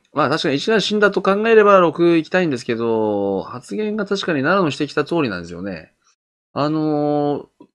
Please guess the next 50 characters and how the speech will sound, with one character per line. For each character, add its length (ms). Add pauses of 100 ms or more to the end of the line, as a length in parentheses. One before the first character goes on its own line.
片 360
白 180
の 100
把 160
握 120
漏 60
れ 80
か 120
わ 120
か 120
ん 60
な 120
い 40
け 100
ど。 140 (880)
ま 280
あ、 40
六 220
番 140
の 80
気 100
持 80
ち 80
も、 540
じ 100
ゃ 40
あ、 60
か-、 220
加 280
え 60
て 120
三、 200
四 120
の 100
欄 160
に 60
し 40
た 80
ら 60
い 40
い 20
ん 20
じ 20
ゃ 40
な 20
い 20
で 40
す 40
か。 140 (800)
も 580